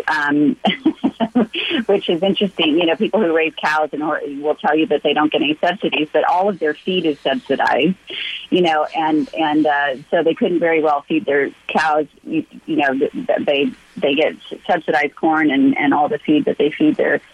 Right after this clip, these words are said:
animals. But, you know, you bring up a really good point about food being shipped to other countries.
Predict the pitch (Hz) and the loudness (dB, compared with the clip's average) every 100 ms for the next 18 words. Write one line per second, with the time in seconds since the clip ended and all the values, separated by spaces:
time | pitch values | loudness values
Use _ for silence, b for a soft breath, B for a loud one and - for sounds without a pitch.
0 | b b b - 175 175 170 160 - 180 | b b b 0 2 2 2 0 0 0
1 | - 185 196 170 175 214 226 190 180 170 | 0 0 0 0 0 0 0 0 0 2
2 | 160 151 147 - 208 175 156 127 - - | 2 2 0 0 0 2 0 0 -2 -2
3 | 175 156 156 143 - 170 - - - - | -2 0 2 2 2 0 -2 -12 -8 0
4 | 151 139 135 214 196 - 143 | 2 2 0 2 2 2 2